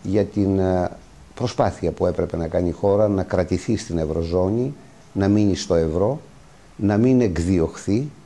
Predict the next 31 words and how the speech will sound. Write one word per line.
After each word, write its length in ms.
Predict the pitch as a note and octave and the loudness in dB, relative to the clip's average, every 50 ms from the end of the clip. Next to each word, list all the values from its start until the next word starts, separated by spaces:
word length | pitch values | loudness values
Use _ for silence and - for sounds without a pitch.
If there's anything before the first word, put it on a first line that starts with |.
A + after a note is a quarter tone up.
| - - - - - - - - | -20 -20 -20 -20 -20 -20 -10 -4
και 160 | - C3 B2 | -2 -2 0
να 140 | A#2 A2+ A2 | 0 0 0
μην, 340 | A2+ A#2+ B2 A#2+ A#2+ A#2 | 2 2 2 2 0 0
ε, 300 | A2+ A2+ G#2+ G2+ G2+ A2 - - | 0 0 0 0 -2 -2 -2 -2
περιέλθει 520 | A2 G#2 G2 G2 G#2 G#2 G2+ - - A2 | 0 0 2 2 2 2 0 -2 -4 -6
στην 160 | G2+ - - | -6 -4 0
κατάσταση 640 | G2+ G2 F2+ - G#2 G#2+ G2+ - - G#2 - - - | 0 0 2 2 2 0 0 0 -2 -4 -4 -4 -6
και 220 | G2 - - A#2 G#2+ | -6 -2 0 0 0
της 320 | - - A2 G#2 - - - | 0 -2 -4 -4 -4 -4 -4
τυπικής 600 | A2+ G2 - - F#2+ F2 - - A2 G#2 - - | -4 -4 -4 -6 -8 -8 -6 -4 -4 -4 -4 -6
χρεοκοπίας. 1080 | - - G2 F#2+ F2+ E2+ D#2 - - D#2 - - D#2+ C2+ C2 - - - - - - - - - - - - - - - - - - - - - - | -6 -2 0 0 0 0 -2 -4 -6 -6 -6 -6 -6 -6 -6 -8 -10 -16 -20 -20 -20 -20 -20 -20 -20 -20 -20 -20 -20 -20 -20 -20 -20 -20 -20 -10 -2
Το 120 | - G#2 | 0 2
λέω 160 | G#2+ C#3 D#3 | 4 6 4
αυτό 240 | D3+ - - - C#3 | 4 2 0 0 0
διότι 640 | A#2 A2 A2+ A2+ A#2+ A#2 - - - G#2+ G#2 G2+ - - | 2 2 4 4 4 2 0 0 0 2 2 2 2 0
εμείς 300 | - A2 G#2+ B2 G#2+ F2+ | 0 2 4 4 2 2
δεν 140 | E2+ G2+ A2 | 2 2 2
μπήκαμε 420 | G#2 G2 B2+ - - F2+ E2+ E2+ | 2 2 0 0 2 0 0 0
στην 160 | E2+ - F2 E2 | -2 -4 -4 -4
κυβέρνηση 520 | D#2+ D2+ F2+ F#2 F2+ F#2+ F#2 E2+ - - | -2 0 0 0 0 0 -2 -2 -2 0
για 140 | F#2 F2+ E2+ | 0 2 2
να 120 | E2+ E2+ | 0 0
φύγουμε 560 | E2 - - - G#2 E2+ D#2 D#2 D2 D2 D2+ | -4 -4 -2 0 0 0 0 -2 -4 -4 -6
από 180 | D2+ D2+ - E2 | -6 -8 -8 -10
την 100 | D#2 D#2 | -10 -8
κυβέρνηση. 720 | D#2 D#2 D2+ D#2 D#2 D2 - D#2 D#2 D#2+ - - - - D2 D#2+ | -6 -6 -4 -2 -4 -4 -4 -8 -10 -12 -12 -12 -10 -8 -6 -4
Μπήκαμε 440 | F#2 A2 A2 - A#2 A2 A2 A2 | -4 -4 -2 0 0 2 2 2
για 160 | G#2+ F#2+ F#2 F2+ | 2 2 2 2
να 140 | F2+ E2 | 0 0
δώσουμε 460 | E2 F2+ G#2+ G#2+ - - G2+ F#2+ F#2 F2 | 0 0 0 -2 -2 -2 -2 -2 0 0
λύση 520 | E2+ F2 F#2 A2 G#2+ - - - - B2 | 0 2 2 2 0 0 -4 -8 -10 -10